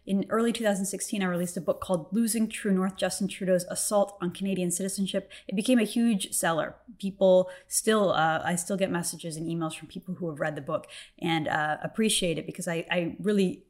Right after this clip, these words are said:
outlined all of the concerns and problems I had with Justin Trudeau's citizenship strategy and the way that they use the immigration system to benefit themselves. And so some of the things Justin Trudeau did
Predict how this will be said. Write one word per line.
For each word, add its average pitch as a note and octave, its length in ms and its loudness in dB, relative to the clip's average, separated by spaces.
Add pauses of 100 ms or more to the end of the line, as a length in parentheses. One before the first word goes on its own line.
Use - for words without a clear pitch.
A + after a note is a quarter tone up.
outlined E3+ 460 2
all F#3+ 220 6
of E3+ 100 4
the F3+ 60 0
concerns F3 400 -4
and D3 120 -8
problems D#3 320 -2
I F#3+ 140 2
had E3+ 260 -2 (280)
with G3+ 280 4
Justin F3+ 320 2
Trudeau's E3 600 0
citizenship F3 760 0 (540)
strategy C4 760 6
and A3+ 100 6
the G#3 60 6
way G#3+ 120 8
that G#3+ 100 4
they G3+ 60 4
use G3 320 4
the F#3 120 2
immigration E3+ 420 0
system E3 360 -6 (220)
to - 80 -2
benefit F3 500 2 (200)
themselves. F3+ 580 2
And F3+ 220 0
so F3+ 280 6
some A3 180 0
of A3 40 4
the G3 80 2
things F#3 300 -2
Justin F3+ 300 -4
Trudeau F3+ 240 0
did F3+ 300 2